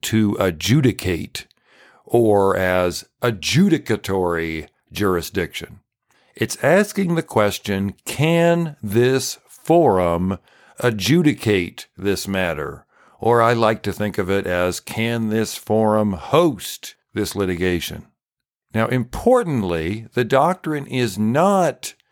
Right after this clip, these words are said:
necessarily about what state's law will apply. That might follow, but it doesn't necessarily follow. Which jurisdiction's law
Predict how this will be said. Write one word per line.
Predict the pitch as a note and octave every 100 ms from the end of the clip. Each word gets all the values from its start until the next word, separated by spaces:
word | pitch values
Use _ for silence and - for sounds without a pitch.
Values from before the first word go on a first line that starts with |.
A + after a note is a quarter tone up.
| _ -
necessarily | A#2 G#2 G#2+ G2 - B2+ B2 G#2+ F#2 F2+ F#2
about | G2 F#2+ G#2 G#2+
what | G2+ G2+ B2 C3+ -
state's | - - A#2+ A#2+ A#2+ - - - _ _ -
law | A2+ C#3 E3+ E3+ A#2+ E2 D2 - _ _ _
will | G2+ G2+
apply. | F2 - F2 D2 - - _ _ _ _
That | G#2 D#3+ G#3+
might | C#3+ D#3+ G3 -
follow, | - F#2 D#2+ D2+ D2+ F2+
but | A#2+
it | C3
doesn't | D3+ E3 F#3+ -
necessarily | B2+ B2 - B2+ - C#3+ C3 A#2+ F#2 F2+
follow. | D2+ - E2+ D#2+ D2 D2 - _ _ _ -
Which | G2 E3 B3 - - - _
jurisdiction's | - C#3+ C#3+ B2 - - F#3+ G3+ - C#3 A#2+ G#2+ F#2+ - -
law | G#2 F#2+ G2 C#3 G3 G3 F#2+ D2+ D2+ -